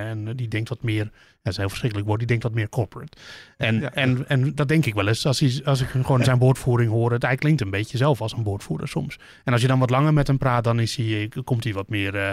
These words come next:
Speaker 1: binnen de normale, eh, en Verstappen, ja, die heeft, <laughs> die heeft daar gewoon scheid aan.
Speaker 2: Ja,
Speaker 1: Ja,
Speaker 2: precies.
Speaker 1: en,
Speaker 2: Ja.
Speaker 1: en al-, altijd
Speaker 2: Ja.
Speaker 1: gehad ook, van het
Speaker 2: Ja.
Speaker 1: begin af aan.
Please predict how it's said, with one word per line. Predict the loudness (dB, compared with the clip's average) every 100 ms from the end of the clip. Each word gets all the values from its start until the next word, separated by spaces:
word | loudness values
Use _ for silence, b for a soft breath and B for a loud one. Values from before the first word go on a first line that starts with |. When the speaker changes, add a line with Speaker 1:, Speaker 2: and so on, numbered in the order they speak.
| -6 B B B
Speaker 1:
binnen | -2 -2 -2
de |
normale, | -2 0 2 2 2 2 -2 b b b b
eh, | 0 0
en | 2
Verstappen, | 0 0 0 0 -2 -4
ja, | -4
die | -4
heeft, | -6 -4 -4
<laughs> | -4
die | -4
heeft | -4
daar | -4
gewoon | -6
scheid | -2 -2 -2
aan. | -4 -6
Speaker 2:
Ja, | -4 -2
Speaker 1:
Ja, | 0
Speaker 2:
precies. | -2 -2 -4
Speaker 1:
en, | -2
Speaker 2:
Ja. | -2
Speaker 1:
en | -4
al-, | -4 -2 -2 -4 -14 -2
altijd | 0 0 -2
Speaker 2:
Ja. | -2
Speaker 1:
gehad | 0 2
ook, | 2 0 _ _ _ -6
van | -2
het | 0
Speaker 2:
Ja. |
Speaker 1:
begin | 2 2
af | 4
aan. | 2